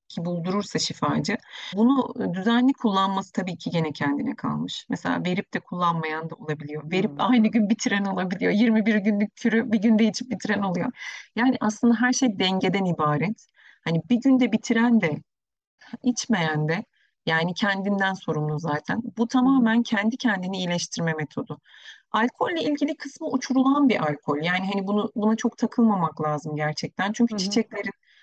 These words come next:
Speaker 1: hani çiçek özlerinin içindeki o bilgiyi almak için alkole veya gliserin, gliserola ihtiyaç var. Yani hani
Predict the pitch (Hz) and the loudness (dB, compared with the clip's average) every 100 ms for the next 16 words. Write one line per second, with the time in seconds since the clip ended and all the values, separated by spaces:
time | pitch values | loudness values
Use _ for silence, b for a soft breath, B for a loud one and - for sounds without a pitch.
0 | b 185 185 - - - - - 262 208 | b -4 -2 -2 -4 -4 -2 0 0 0
1 | 180 180 180 - - 208 202 233 196 196 | -2 -4 -4 -6 -2 -2 -2 -2 -2 -4
2 | 190 202 - 196 214 - - 233 208 208 | -6 -4 0 0 0 -2 -2 0 0 -2
3 | 202 240 277 240 254 214 208 214 - 214 | 0 0 2 2 2 0 -2 -2 0 2
4 | 214 196 b b b b - 202 208 - | 2 0 b b b b -8 -4 -2 -2
5 | 202 208 214 - - 165 147 - 156 156 | 0 2 0 -2 -4 -2 -2 -2 -2 0
6 | 165 175 175 | 0 -2 -4